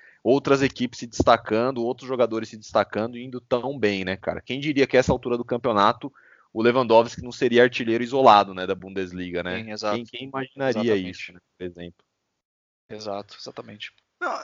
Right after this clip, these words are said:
Speaker 3: e, e, assim, eu, eu não sei vocês, mas eu achei, claro, só olhando pro primeiro turno, eu tô achando essa Bundesliga mais divertida do que a anterior, não só
Speaker 2: Ah, sem
Speaker 3: porque
Speaker 2: dúvidas.
Speaker 3: tá, não, não, mas não é nem só porque tá mudando a briga pelo título, né, que você tem o Dortmund na frente do Bayern de Munique, não é só por isso não,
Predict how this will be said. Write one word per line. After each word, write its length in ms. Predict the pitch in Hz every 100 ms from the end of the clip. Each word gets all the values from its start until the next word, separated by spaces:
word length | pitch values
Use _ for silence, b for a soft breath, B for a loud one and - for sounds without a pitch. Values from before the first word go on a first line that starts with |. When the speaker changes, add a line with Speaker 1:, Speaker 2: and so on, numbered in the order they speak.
| -
Speaker 3:
e, 340 | - 190 185 -
e, 580 | 202 202 202 185 180 -
assim, 320 | - - 240 202
eu, 80 | 170
eu 120 | 160
não 140 | 180
sei 160 | 185 196
vocês, 540 | 233 208 - 202 196
mas 200 | 151 139
eu 120 | 156 156
achei, 560 | - - 156 170 139 _
claro, 400 | - 127 123 113
só 180 | - 120
olhando 320 | 127 127 127
pro 140 | 131 139
primeiro 380 | 131 123 120
turno, 420 | 110 - 139 156 113
eu 80 |
tô 140 | 110 139
achando 260 | 143 170
essa 180 | 175 214
Bundesliga 800 | 170 180 180 170 143 143 170 202
mais 460 | 180 147 156 165 190
divertida 640 | 101 208 - - 196 226
do 60 | 196
que 120 | 220
a 40 |
anterior, 360 | 208 220 190 175
não 160 | 175
só 260 | 226 247 208
Speaker 2:
Ah, 260 | 110 113 117
sem 180 | - 139
Speaker 3:
porque 220 | 123 113
Speaker 2:
dúvidas. 300 | - 156 143
Speaker 3:
tá, 200 | 131 120 B B
não, 120 | 285 269
não, 200 | 262 -
mas 200 | 240 233
não 80 | 247
é 40 |
nem 180 | 247 262
só 240 | - - 240
porque 320 | 247 - 220
tá 340 | - 208 202
mudando 680 | 139 135 147 165 147 156 180
a 40 | 180
briga 260 | 160 165
pelo 220 | 175 180 180
título, 480 | - 160 - 127
né, 160 | 120 120
que 80 | _
você 220 | 113 -
tem 200 | - 127
o 60 | 120
Dortmund 460 | 123 131 - 131
na 80 | 127
frente 220 | - 131
do 40 | 123
Bayern 180 | 127 123
de 100 | 139
Munique, 260 | 127 120
não 100 | 127
é 40 | 147
só 180 | -
por 160 | 170 175
isso 260 | 165 - 180
não, 220 | 151